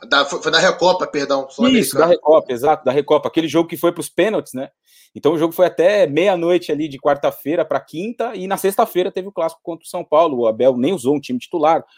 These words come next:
Speaker 2: usou alguns jogadores, o Everton, que jogou aquele jogo, jogou de novo, enfim. E no outro dia os muros amanheceram pichados.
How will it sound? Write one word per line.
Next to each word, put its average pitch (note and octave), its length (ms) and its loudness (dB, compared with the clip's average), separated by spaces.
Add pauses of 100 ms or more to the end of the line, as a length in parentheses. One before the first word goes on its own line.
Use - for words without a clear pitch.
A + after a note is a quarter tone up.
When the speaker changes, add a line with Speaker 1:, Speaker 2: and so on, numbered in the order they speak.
(140)
Speaker 2:
usou A2+ 220 2
alguns D#3 300 2
jogadores, C3+ 600 0 (280)
o G#2+ 140 4
Everton, B2 340 0
que A2 100 -18
jogou A#2 220 -2
aquele D3 180 -2
jogo, C#3+ 200 -6
jogou A2 320 -4
de A2+ 100 -14
novo, C3+ 220 -8
enfim. D3+ 280 -10 (380)
E D3+ 80 -2
no D#3 80 4
outro E3 220 2
dia D3 220 0
os E3 100 -2
muros D#3 260 -6
amanheceram D#3 520 -2
pichados. G2 540 -6